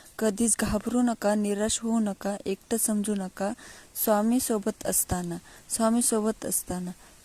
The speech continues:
स्वामी बघतो, बऱ्याचदा आपण जेव्हा स्वामी मार्गात नसतो, आजूबाजूला अनेक नाती, अनेक गो-, गोटावळ्या असतात,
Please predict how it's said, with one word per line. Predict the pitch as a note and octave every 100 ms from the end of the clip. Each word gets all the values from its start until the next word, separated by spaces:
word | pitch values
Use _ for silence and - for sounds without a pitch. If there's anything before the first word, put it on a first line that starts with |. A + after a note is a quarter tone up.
| -
स्वामी | A3+ A#3
बघतो, | A#3+ B3+ - B3+ A#3
बऱ्याचदा | G#3 G#3+ A3+ A#3 A3+ B3+
आपण | A#3 A3+ - A3+ A3+
जेव्हा | A3+ A3+ A3 A3+
स्वामी | - A3 A3 A#3
मार्गात | A3+ G#3+ G#3 A3+ -
नसतो, | G#3 G#3 - G#3
आजूबाजूला | - G3+ - A3 G#3+ G#3+ A3 A3+ - - - -
अनेक | G#3+ A#3+ A#3
नाती, | A3 G#3+ - A3
अनेक | - G#3+ A#3 A#3 - -
गो-, | G#3+ G3+ G3+ G3
गोटावळ्या | G#3+ G#3 A3 A3 A3+ - - - - - - A3
असतात, | A3 - A3